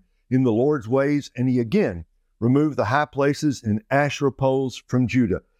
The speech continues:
In the third year of his reign, Jehoshaphat sent his officials, Ben-Hail, Obadiah, Zechariah,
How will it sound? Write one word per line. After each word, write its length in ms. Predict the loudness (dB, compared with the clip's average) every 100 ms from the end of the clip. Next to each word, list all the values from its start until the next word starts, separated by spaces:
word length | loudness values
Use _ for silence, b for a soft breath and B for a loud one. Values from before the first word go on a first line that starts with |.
| _
In 220 | -2 0 2
the 100 | 0
third 440 | 0 0 0 -2
year 280 | 0 0 0
of 180 | -2 0
his 200 | 0 0
reign, 400 | -2 -2 -4 -6 _ _ _
Jehoshaphat 800 | 0 0 2 0 -2 -2 -2 -2
sent 280 | -4 -4 0
his 220 | 0 0
officials, 480 | 0 0 0 0 -4 _ _ _ _
Ben-Hail, 880 | 0 0 2 -2 0 0 0 -2 -6 _ _ _ _ 0
Obadiah, 680 | 0 2 0 0 -2 -8 -12 _ _
Zechariah, 760 | 0 2 2 0 -2 -4 -8